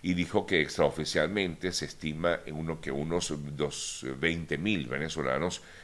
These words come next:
han llegado a México durante este primer, eh, trimestre de, bueno, es el informe que presentan de los primeros tres meses del año dos mil veintitrés. Bueno, amigas, amigos, son las ocho y veintitrés minutos de la mañana. A esta hora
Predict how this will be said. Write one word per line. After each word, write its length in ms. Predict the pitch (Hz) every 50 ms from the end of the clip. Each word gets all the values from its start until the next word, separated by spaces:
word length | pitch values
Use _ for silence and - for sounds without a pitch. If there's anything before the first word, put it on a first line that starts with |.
| - - -
han 160 | - 78 78
llegado 300 | 85 80 80 78 76 78
a 20 |
México 500 | 78 76 71 - 73 69 - 78 80 78
durante 520 | 71 71 64 62 62 60 - 60 58 62 67
este 260 | 71 - - 82 71
primer, 400 | 71 71 69 64 69 73 73 71 71 73
eh, 160 | 73 69 60 60 -
trimestre 680 | 82 80 80 80 73 71 - - 71 71 71 69 - -
de, 160 | 62 64 60
bueno, 320 | 58 64 71 67 58 57
es 100 | 58 62
el 160 | 73 76 73 50
informe 440 | 60 - - 80 82 82 78 69 -
que 100 | - -
presentan 640 | - - 76 - - 76 71 69 - 76 80 78 78 - - - - - -
de 100 | - 67
los 100 | 62 -
primeros 340 | 69 64 65 69 71 - -
tres 180 | - 73 69
meses 460 | 73 73 67 64 - 69 67 - - - - - - - -
del 200 | - 65 65 62
año 380 | 64 60 60 58 60 62 60 60 -
dos 320 | 58 62 64 62 - - 62
mil 280 | 62 60 57 55 55 55 - - 65 - -
veintitrés. 880 | 64 62 55 - - - - - - - - - - - - - - - - - - - - - - - - - - - - - - - - -
Bueno, 180 | - 139 151
amigas, 280 | 151 170 170 170 165 165
amigos, 280 | 160 165 170 147 123 110
son 100 | 127 131
las 120 | 131 -
ocho 420 | 143 127 - - 156 160 - - -
y 340 | 120 120 127 135 147 147 139
veintitrés 400 | - 139 127 107 104 101 127 135
minutos 260 | 143 143 131 113 120 107
de 60 | 95
la 80 | 87
mañana. 380 | 78 71 67 65 71 - 71 67 -
A 60 | 69
esta 220 | 67 - - 71
hora 320 | 67 71 78 82 87 85